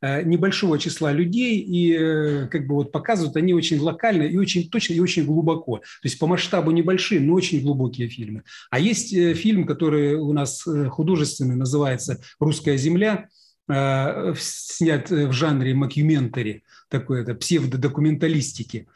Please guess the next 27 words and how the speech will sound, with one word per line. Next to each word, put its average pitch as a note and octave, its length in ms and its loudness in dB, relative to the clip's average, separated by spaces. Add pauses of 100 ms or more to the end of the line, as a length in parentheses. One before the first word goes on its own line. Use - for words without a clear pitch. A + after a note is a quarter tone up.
(320)
э, C3 380 -2
который G#3+ 300 0
снят F#3+ 220 0
просто E3+ 260 0
одним C#3 200 2
человеком. B2 560 -2
Он C3+ 100 0
же B2 120 -2
оператор, F3+ 440 0
он C3 100 0
же B2 120 -2
режиссер, C#3+ 500 -2
он C#3+ 140 0
же A#2 120 -6
там B2 320 -4
в-, C3 220 -10 (100)
продюсер, C#3+ 540 0
он C#3+ 140 2
во C3+ 80 0
всех. - 340 -2 (460)
Э, C3+ 260 -2
и F3+ 380 4
смотрится E3 540 0
он D3 160 2
тоже C3+ 260 -2
так, B2 300 -2 (180)
э, B2 200 -4